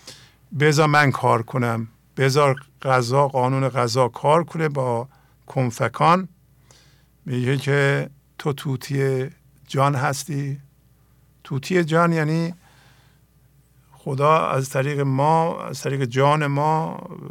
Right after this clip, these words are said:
هوشیاری بینهایت شده ما، از ما صحبت می‌کنه، خودشو بیان می‌کنه. طوطی من ذهنی نیستی. من ذهنی هم طوطیه، طوطی تقلبیه، کوکیه،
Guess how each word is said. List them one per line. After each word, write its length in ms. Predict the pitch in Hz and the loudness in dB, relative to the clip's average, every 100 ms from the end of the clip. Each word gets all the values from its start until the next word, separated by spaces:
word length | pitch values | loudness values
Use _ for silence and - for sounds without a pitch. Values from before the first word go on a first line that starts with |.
| - 127 127 - - 135 - 120 120 131 120 | -14 -14 -16 -16 -16 -18 -18 -16 -14 -14 -14
هوشیاری 480 | 120 - 143 127 143 | -14 -6 0 0 0
بینهایت 560 | 135 127 120 123 123 120 | -2 -2 -2 -2 -2 -4
شده 360 | - 127 127 | -6 -4 -4
ما، 200 | 123 151 | -2 -2
از 160 | 147 131 | -4 -4
ما 100 | 143 | -4
صحبت 500 | 139 151 120 135 135 | -2 -2 2 0 0
می‌کنه، 400 | 117 - - - - - - - _ | -6 -8 -12 -12 -16 -20 -20 -20 _
خودشو 340 | 147 143 135 | -4 -2 0
بیان 360 | 135 127 131 123 | 2 4 4 2
می‌کنه. 500 | 113 113 135 135 135 _ _ _ _ | -2 -6 -10 -10 -12 _ _ _ _
طوطی 420 | - 147 139 175 185 | -4 -2 0 4 6
من 200 | 156 139 | 6 4
ذهنی 320 | 147 131 170 | 2 2 2
نیستی. 420 | 165 139 - 135 _ _ _ _ _ _ _ _ _ _ _ _ _ - | 2 0 -2 -12 _ _ _ _ _ _ _ _ _ _ _ _ _ -4
من 100 | 151 | -2
ذهنی 300 | 160 180 160 | 2 4 4
هم 120 | 202 | 2
طوطیه، 600 | 175 233 147 214 220 214 233 _ _ _ _ | -2 -8 -8 -8 -6 -8 -14 _ _ _ _
طوطی 300 | - 180 202 | -10 -8 -6
تقلبیه، 640 | 202 175 165 165 147 160 165 _ _ _ _ _ _ _ _ _ _ _ _ _ | -4 -2 -2 -2 -6 -8 -10 _ _ _ _ _ _ _ _ _ _ _ _ _
کوکیه، 640 | - 165 139 - 185 143 | -4 0 0 -2 -2 -4